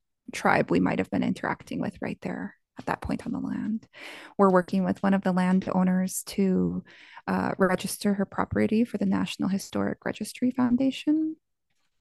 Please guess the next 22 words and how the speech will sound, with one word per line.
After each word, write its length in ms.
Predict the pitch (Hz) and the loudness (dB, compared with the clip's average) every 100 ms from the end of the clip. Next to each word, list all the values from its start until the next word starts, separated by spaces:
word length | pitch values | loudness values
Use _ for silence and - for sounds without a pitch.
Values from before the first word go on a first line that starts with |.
| - | -8
Uh, 340 | - 196 190 175 | 0 2 2 0
the 100 | - - | -2 0
register, 480 | 214 233 294 320 - - | 0 0 0 -2 -2 2
uh, 180 | 208 185 | 2 4
not 200 | 214 208 | 0 -2
the 80 | - | -2
foundation, 480 | 220 208 214 - 269 | 2 2 4 8 10
<laughs> 680 | 277 - 208 - - 311 - | 8 6 0 -2 -12 -6 2
the 80 | |
register, 680 | 208 190 262 - 294 320 320 - | 4 4 2 0 2 2 2 4
um, 380 | 202 180 180 190 | 6 6 4 2
because 360 | 202 - 220 | -2 0 0
it, 80 | 202 | 2
it's, 260 | 185 - - | 0 -4 -4
it's, 300 | 196 - - - - | -2 -2 -4 -6 -8
it's 140 | 208 | -8
called 360 | - - 202 190 | -12 -2 -2 -2
Second 560 | - 185 - 202 - | -6 -8 -6 -6 -6
to 140 | - 214 | -8 -4
Writing 300 | 190 190 95 | -2 0 0
on 160 | 98 | 0
Stone, 540 | 98 - 208 202 247 | -2 -4 -2 2 2